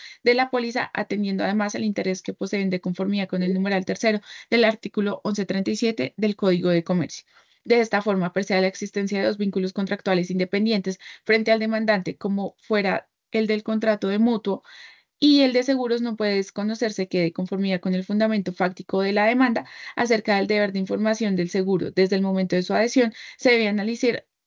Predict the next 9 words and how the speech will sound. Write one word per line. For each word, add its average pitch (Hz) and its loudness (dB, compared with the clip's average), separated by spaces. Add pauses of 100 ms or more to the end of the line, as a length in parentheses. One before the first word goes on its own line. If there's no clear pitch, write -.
analizar 220 2
el 196 -2
cumplimiento 220 -4
o 233 0
no 226 0
de 262 4
la 269 8
entidad 226 0
financiera 208 0